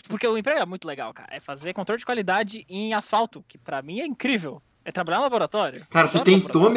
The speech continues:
Speaker 2: melhorar e ficou pior da última vez. Mas, mas legal que você tá feliz. Eu, tipo,
Speaker 1: É,
Speaker 2: eu tô
Speaker 1: aí,
Speaker 2: satisfeito.
Speaker 1: aí, sei lá, eu tô feliz, bastante, bem feliz, bem feliz.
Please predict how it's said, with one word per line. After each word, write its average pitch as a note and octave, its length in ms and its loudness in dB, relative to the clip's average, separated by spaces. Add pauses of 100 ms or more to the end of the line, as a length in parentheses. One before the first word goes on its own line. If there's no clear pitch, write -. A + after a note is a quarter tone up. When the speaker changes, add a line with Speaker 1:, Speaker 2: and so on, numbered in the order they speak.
Speaker 2:
melhorar C#3+ 580 6 (440)
e C3+ 100 -6
ficou C#3 340 -4
pior A#2 460 0 (640)
da A#2+ 120 -2
última A#2+ 320 -4
vez. A2 440 -10
Mas, C3 280 0
mas D3+ 360 0
legal C#3+ 380 -2
que - 80 -8
você - 60 -20
tá C3 60 -8
feliz. G#2+ 400 -14
Eu, - 100 -18
tipo, - 300 -20 (280)
Speaker 1:
É, G#3+ 240 -12
Speaker 2:
eu B2+ 80 -8
tô - 100 -12
Speaker 1:
aí, D#3+ 60 -4 (120)
Speaker 2:
satisfeito. F#3 140 -4
Speaker 1:
aí, A3+ 200 -4
sei A#3 120 -6
lá, F#3 140 2
eu F#3 80 -4
tô G3 120 -14
feliz, G3+ 380 -16
bastante, - 320 -16
bem G3+ 140 -10
feliz, G3 260 -8
bem F#3 120 -8
feliz. F#3 360 -6